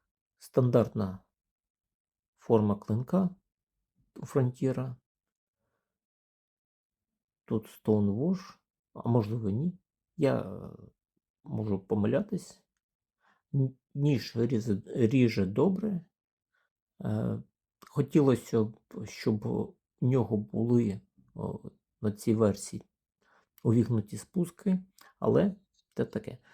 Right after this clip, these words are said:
Це фреймлок. Тут все з титану.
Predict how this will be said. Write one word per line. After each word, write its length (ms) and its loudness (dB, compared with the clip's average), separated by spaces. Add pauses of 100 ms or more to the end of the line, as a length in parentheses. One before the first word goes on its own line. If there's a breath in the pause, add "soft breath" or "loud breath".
(260 soft breath)
Це 220 2
фреймлок. 760 -2 (2000)
Тут 260 -4
все 420 0
з 120 -8
титану. 600 2